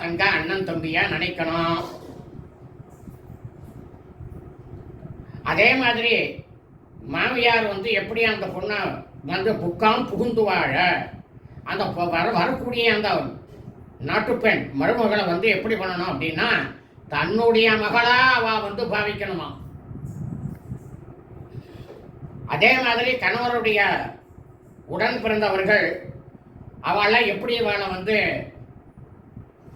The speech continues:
நடத்தணும் அப்படின்னா, தன்னுடைய கூட பிறந்த அக்கா, தங்கையா நினைச்சிட்டு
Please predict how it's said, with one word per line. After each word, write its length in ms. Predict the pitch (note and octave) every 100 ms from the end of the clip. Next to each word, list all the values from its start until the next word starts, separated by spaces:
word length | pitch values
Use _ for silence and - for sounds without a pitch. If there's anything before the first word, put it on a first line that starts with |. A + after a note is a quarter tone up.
| - - - - C3
நடத்தணும் 580 | F#3 A3+ A3 G3+ G#3 C#3 - - - - -
அப்படின்னா, 420 | D3+ G#3 G3 G#3 A#3+ E3 C#3 -
தன்னுடைய 340 | D3 F3+ G3 F#3+ -
கூட 160 | G#3 A#3+ -
பிறந்த 280 | A3 G#3 G3+ A#3 - - -
அக்கா, 200 | C#3+ - G#3+ G#3+
தங்கையா 280 | F#3+ G3 G3
நினைச்சிட்டு 400 | F3 E3+ D#3+ F#3